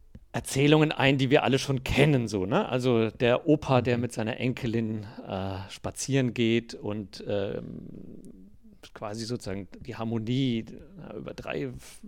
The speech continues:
Speaker 1: Generationen in der Familie repräsentiert, ne? Da hat man gleich eine emotionale Grundierung, ähm, und, äh, wir kennen eben diese bestimmten Narrative schon und, äh, die halten wir auch deswegen für glaubwürdig einfach auch, ne? Also das heißt, sie haben
Speaker 2: Mhm.
Speaker 1: irgendwie eine,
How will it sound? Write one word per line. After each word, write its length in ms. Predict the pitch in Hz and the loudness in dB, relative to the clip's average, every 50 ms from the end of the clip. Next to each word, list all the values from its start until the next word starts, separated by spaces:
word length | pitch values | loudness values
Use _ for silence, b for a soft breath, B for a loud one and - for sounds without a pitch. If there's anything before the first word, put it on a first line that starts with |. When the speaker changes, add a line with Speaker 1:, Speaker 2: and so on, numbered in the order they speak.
| - | -10
Speaker 1:
Generationen 580 | - - - - 123 123 - - - 120 127 131 | -8 -8 -6 -4 -4 -4 -6 -4 -6 -4 -4 -4
in 120 | 131 120 117 | -4 -4 -6
der 80 | 123 | -6
Familie 420 | - - 113 101 110 123 120 110 - | -6 -6 -10 -8 -8 -4 -4 -4 -4
repräsentiert, 920 | 113 101 - - 117 101 113 107 101 - - 117 113 110 107 - - - | -4 -8 -6 -8 -6 -6 -6 -8 -10 -8 -6 -4 -2 -2 -4 -6 -10 -12
ne? 120 | - 156 170 | -10 -8 -8
Da 80 | - 117 | -8 -10
hat 100 | - - | -10 -8
man 120 | 127 117 | -8 -8
gleich 200 | 101 123 - - | -6 -8 -8 -8
eine 280 | 135 123 - - - - | -8 -10 -10 -10 -10 -10
emotionale 540 | - 135 120 123 - - 127 117 117 117 117 | -10 -8 -8 -8 -8 -6 -6 -6 -4 -6 -6
Grundierung, 800 | - 120 131 120 120 123 117 123 123 - 120 117 117 110 - B B B B B B B B B B - | -2 0 0 0 -2 -4 -2 -2 -2 0 0 -4 -4 -4 -8 B B B B B B B B B B -6
ähm, 280 | 107 107 110 113 127 | -4 -4 -2 -4 -4
und, 400 | - - 120 120 113 - - - | 0 0 0 0 -2 -4 -8 -10
äh, 300 | - - 107 113 110 98 - - | -8 -6 -6 -6 -6 -8 -10 -6
wir 120 | 110 110 | -6 -6
kennen 320 | - - - 143 160 156 139 | -6 -4 -4 -4 -2 -2 -2
eben 200 | 135 131 131 120 | -2 -4 -6 -6
diese 140 | 120 123 | -6 -6
bestimmten 380 | 120 117 - - 131 127 113 131 | -6 -6 -6 -6 -6 -6 -4 -4
Narrative 520 | 120 110 117 107 - - 143 131 117 127 | -2 -2 -2 -2 -4 -4 -6 -6 -6 -6
schon 360 | - - - 120 117 120 123 - | -8 -6 -4 -4 -4 -4 -4 -6
und, 320 | 135 123 117 107 - - | -6 -8 -8 -8 -8 -10
äh, 220 | - 117 117 123 | -8 -8 -8 -8
die 120 | 123 123 107 | -6 -6 -4
halten 160 | 107 127 - | -4 -4 -4
wir 100 | 147 123 | -4 -6
auch 60 | - - | -6 -4
deswegen 340 | - 120 - - 139 131 120 | -4 -6 -4 -2 -2 -2 -2
für 140 | - - 120 | -2 -8 -6
glaubwürdig 640 | - 127 131 226 214 - 131 107 101 92 - 67 | -2 0 0 0 2 2 -2 -2 -2 -4 -8 -8
einfach 340 | 85 87 85 - 92 85 - | -10 -10 -10 -12 -16 -16 -12
auch, 240 | - - - - 135 | -8 -8 -8 -6 -4
ne? 120 | 147 175 | -6 -6
Also 140 | - - 120 | -4 -6 -8
das 140 | - 127 - | -8 -10 -10
heißt, 160 | 127 123 - | -10 -10 -6
sie 140 | - 127 113 | -4 -4 -2
haben 140 | 120 127 123 | -2 -4 -4
Speaker 2:
Mhm. 40 | - | -6
Speaker 1:
irgendwie 200 | 113 107 117 117 | -6 -8 -8 -6
eine, 120 | 113 113 | -6 -6